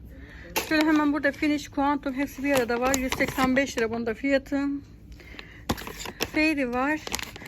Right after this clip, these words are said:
Platinum hepsi bir arada. Otuz üç tablet var içerisinde. Bunun da fiyatı ise iki yüz yetmiş altı, iki yüz yetmiş altı lira. Bu Quantum. Bu ise otuz tablet varmış içerisinde. Şu Fairy'nin Platinum Plus,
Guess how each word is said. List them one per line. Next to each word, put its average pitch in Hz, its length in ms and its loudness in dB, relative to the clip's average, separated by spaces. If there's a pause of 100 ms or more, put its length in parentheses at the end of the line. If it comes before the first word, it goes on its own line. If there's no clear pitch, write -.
(160)
Platinum 294 640 2
hepsi 294 320 2
bir 285 80 8
arada. 247 320 6
Otuz 254 260 0
üç 262 160 -4
tablet 262 440 2
var 226 100 2
içerisinde. 277 800 4 (480)
Bunun 277 220 4
da 240 80 4
fiyatı 285 380 2
ise 285 440 4
iki 254 220 0
yüz 285 300 2 (120)
yetmiş 262 360 0
altı, 247 360 -2 (440)
iki - 160 -2
yüz 254 140 2
yetmiş 240 280 -2
altı 240 260 0
lira. 247 320 0 (520)
Bu 269 120 -2 (120)
Quantum. 277 500 0 (520)
Bu 269 140 0
ise 254 160 -2
otuz 240 300 -2
tablet 233 400 0
varmış 233 220 0
içerisinde. 254 640 -2 (540)
Şu 294 100 -4
Fairy'nin 285 640 0
Platinum 269 760 0
Plus, 262 440 -2